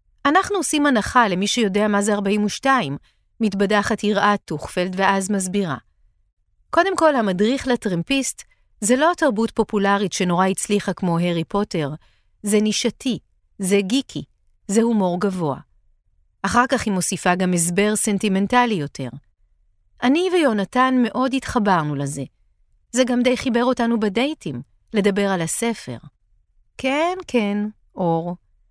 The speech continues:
אנחנו יושבים ארבעתנו בסלון של בני הזוג טוכפלד בחריש, בשכונה שיצאה מהניילונים פחות או יותר אתמול.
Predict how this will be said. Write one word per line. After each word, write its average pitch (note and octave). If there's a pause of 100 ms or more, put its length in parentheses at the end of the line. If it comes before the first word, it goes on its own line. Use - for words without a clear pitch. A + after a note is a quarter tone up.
(580)
אנחנו C4+
יושבים E4
ארבעתנו C4+
בסלון A3+
של G#3+
בני G#3
הזוג G#3+
טוכפלד G#3+
בחריש, G#3+ (500)
בשכונה B3
שיצאה B3
מהניילונים G#3
פחות D#3
או D#3
יותר D#3+
אתמול. E3+